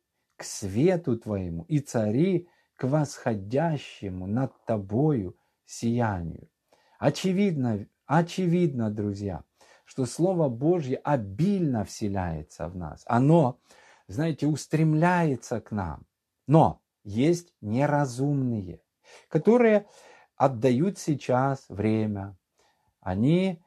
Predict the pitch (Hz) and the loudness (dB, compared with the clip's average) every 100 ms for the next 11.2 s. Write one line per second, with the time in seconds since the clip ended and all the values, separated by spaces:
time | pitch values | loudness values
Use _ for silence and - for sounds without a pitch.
0 | _ _ - 117 147 175 139 104 95 _ | _ _ -8 -2 0 2 0 -2 -2 _
1 | _ _ _ - 107 170 180 156 107 120 | _ _ _ -14 0 4 4 2 0 2
2 | 120 110 101 98 - 123 123 117 - _ | 2 2 -2 -6 0 2 2 0 -16 _
3 | _ _ - 117 175 165 - 143 175 165 | _ _ -6 -2 0 0 -2 0 0 0
4 | 123 107 104 - _ _ _ 107 107 160 | 0 0 0 -6 _ _ _ -10 2 2
5 | 139 117 101 104 98 90 - 110 123 156 | 2 -2 -4 -2 -4 -4 -2 -2 2 2
6 | 151 107 95 95 127 139 131 120 107 113 | 2 0 -2 2 4 4 2 -4 -6 -10
7 | - 175 165 - - 117 104 98 110 143 | 0 2 2 0 -4 -2 -2 0 2 2
8 | 139 - 120 127 117 110 - 107 - 92 | 0 -4 -4 -2 0 -2 -4 -6 -6 -12
9 | - 131 170 170 170 165 175 190 170 - | -2 2 2 2 2 2 2 0 -2 0
10 | 170 165 147 113 123 131 127 123 117 - | 0 0 -2 0 0 0 0 -2 -4 -4
11 | 104 85 | -4 -4